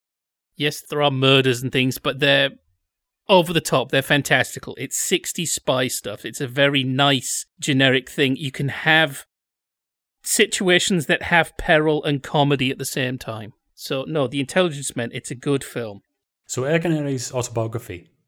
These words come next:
Speaker 2: of nineteen seventy-two doesn't tend to dwell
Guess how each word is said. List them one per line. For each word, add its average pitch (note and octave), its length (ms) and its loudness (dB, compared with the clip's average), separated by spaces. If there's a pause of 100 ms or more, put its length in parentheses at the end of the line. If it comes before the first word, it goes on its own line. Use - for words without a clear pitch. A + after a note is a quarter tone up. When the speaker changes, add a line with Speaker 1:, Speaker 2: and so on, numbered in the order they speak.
Speaker 2:
of - 140 -16
nineteen A2 260 -4
seventy-two G2 720 -8 (120)
doesn't E3 320 -6
tend C#3+ 220 -4
to A#2+ 100 -12
dwell A2+ 540 -4